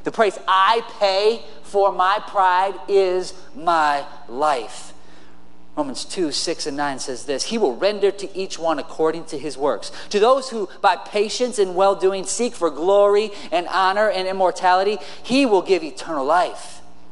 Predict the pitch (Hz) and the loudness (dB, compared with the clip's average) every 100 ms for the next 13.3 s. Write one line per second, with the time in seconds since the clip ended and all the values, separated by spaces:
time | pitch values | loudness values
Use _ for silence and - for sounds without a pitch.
0 | - - - - - - 160 151 139 151 | -12 -12 -12 -12 -12 -2 -2 0 4 4
1 | 170 175 - - - 160 107 - - 135 | 4 0 -8 -8 -2 0 0 -4 -2 0
2 | 160 - - 165 - 196 196 196 - - | 0 -2 -4 -4 -4 -6 -8 -10 -12 -12
3 | - - - - - - - - 156 147 | -12 -12 -12 -12 -12 -12 -12 -4 0 0
4 | 120 110 104 131 151 123 - - - - | -2 -4 -4 0 2 2 -2 -8 -12 -12
5 | 120 - - 123 104 95 - - - - | -10 -10 -8 -6 -6 -8 -10 -12 -12 -12
6 | - - - - 165 147 139 - 196 180 | -12 -12 -8 0 2 2 -2 0 0 0
7 | 170 170 175 190 180 151 143 127 - - | 2 2 0 -4 -4 -4 -4 -4 -4 0
8 | 147 - - - - 180 - 185 202 175 | 0 0 -6 -10 0 0 2 2 2 2
9 | 214 208 - 202 196 165 131 117 127 - | -4 -4 -2 -2 -2 -2 -2 -2 -8 -10
10 | - 151 120 131 123 - 156 143 113 101 | -10 -8 -2 -2 -2 -6 -10 -8 -6 -8
11 | 95 - - - 107 - 135 - 127 101 | -8 -12 -12 -12 -10 -8 -8 -4 -2 -2
12 | - - - - - - 104 113 107 - | -6 -10 -12 -12 -12 -12 -8 -2 -2 -4
13 | 104 98 | -8 -8